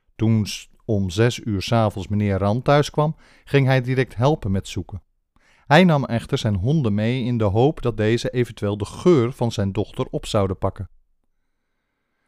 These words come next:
Niet ver van hun huis begon een van hun honden hard te blaffen en rende de bosjes in. Meneer Ran volgde direct de hond en stuitte in de bosjes op het lichaam van zijn eigen dochter.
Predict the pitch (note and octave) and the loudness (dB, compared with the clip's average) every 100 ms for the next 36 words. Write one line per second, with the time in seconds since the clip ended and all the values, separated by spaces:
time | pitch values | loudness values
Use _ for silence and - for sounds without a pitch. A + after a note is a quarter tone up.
0 | _ _ _ _ _ _ - C#3 E3 - | _ _ _ _ _ _ -4 -2 -2 0
1 | D#3 C#3 C#3 A#2 F#2 F#2 G2+ - - - | 0 0 0 0 0 -2 -4 -6 -16 -10
2 | A2 A#2+ - A#2 B2 B2 A#2 G2+ G2 A2+ | -4 -2 0 0 0 0 0 0 0 -2
3 | G#2+ F2+ G#2+ - G#2+ F#2+ F#2 - A2 - | -2 0 0 -2 -4 -2 -2 -4 -8 -10
4 | _ - A2 G#2 A2+ B2+ A#2 G#2+ F#2 - | _ -2 2 4 4 2 0 0 -2 -2
5 | G2+ G2+ F#2+ G2 _ _ _ _ _ _ | -4 -6 -6 -8 _ _ _ _ _ _
6 | - G#2+ G2+ G2+ G#2+ A2+ - B2+ A#2+ G#2 | 0 4 4 4 2 0 2 2 2 -2
7 | F#2+ G#2 A#2 - G2+ F#2+ B2 C#3 _ _ | 0 0 0 0 -2 0 -2 -6 _ _
8 | _ _ _ A#2 - - A#2+ B2+ - - | _ _ _ -4 -2 0 2 2 0 -4
9 | B2+ A#2+ G2 - G#2+ - - _ _ _ | -4 -4 -4 -6 -8 -10 -16 _ _ _
10 | - A2+ F#2+ G2+ - G2+ A2 - G2+ G#2 | -6 -4 -4 -6 -6 -4 -4 -2 -4 -4
11 | - - G2+ G2+ - G#2+ G#2+ G#2+ F#2+ - | -10 -6 -6 -4 -4 -2 -2 -2 -2 -4
12 | - F#2+ | -6 -12